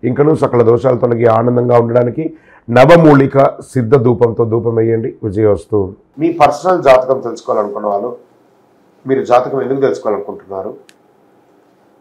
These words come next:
మీకున్న ప్రశ్నలు ఏంటి, ఇవన్నీ కూడాను మీ పేరు, మీ date of birth, time of birth, place of birth WhatsApp చేయాలి, కాల్ కాదు. మా కింద కనబడుతున్న నెంబర్కి WhatsApp చేయండి, మేము చూసి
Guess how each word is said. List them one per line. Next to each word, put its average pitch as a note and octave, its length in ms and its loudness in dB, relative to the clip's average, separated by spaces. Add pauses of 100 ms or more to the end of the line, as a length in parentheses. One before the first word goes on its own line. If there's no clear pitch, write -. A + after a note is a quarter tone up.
(1500)
మీకున్న C3+ 280 0
ప్రశ్నలు B2 440 -6
ఏంటి, A2 220 -6 (120)
ఇవన్నీ A#2 240 -4
కూడాను A#2+ 440 -4
మీ A2 100 -10
పేరు, B2 520 -8 (180)
మీ G#2 120 -6
date A2+ 320 -8
of A#2 100 -8
birth, - 180 -12 (520)
time G#2+ 220 -4
of - 100 -4
birth, A#2+ 200 -8 (300)
place A2+ 240 -8
of G#2 120 -8
birth B2+ 200 -12 (520)
WhatsApp - 400 2 (120)
చేయాలి, G#2 320 -4 (120)
కాల్ G#2 260 -4
కాదు. - 320 -16
మా G#2+ 80 -4
కింద A2+ 240 -14
కనబడుతున్న G2+ 520 -10
నెంబర్కి B2 460 -10 (520)
WhatsApp C3+ 420 -2 (100)
చేయండి, G2 400 -12 (680)
మేము C3 200 -2
చూసి D3 420 -8